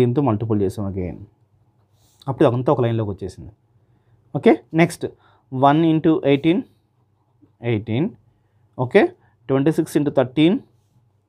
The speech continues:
ప్లస్ త్రీ త్రీ ఎయిట్, ఎలెవెన్ into ట్వంటీ మైనస్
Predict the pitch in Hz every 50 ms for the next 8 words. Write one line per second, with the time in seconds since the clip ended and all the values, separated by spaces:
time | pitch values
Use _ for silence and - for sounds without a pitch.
0 | _ _ _ _ _ _ _ _ _ _ _ - - - - - 127 127 139 160
1 | 180 - - - - - - _ _ _ _ _ _ _ _ _ _ _ _ _
2 | _ - 127 127 120 120 127 131 135 123 127 - 117 113 113 113 113 113 110 -
3 | _ _ - 104 101 101 104 - - 214 269 - _ _ _ _ _ _ _ _
4 | _ _ _ _ _ - - 143 131 139 147 151 165 170 170 160 160 165 165 156
5 | 151 151 147 - 190 240 320 - _ _ _ _ _ _ _ _ _ _ _ _
6 | _ - 123 127 120 117 117 117 120 127 147 170 208 214 -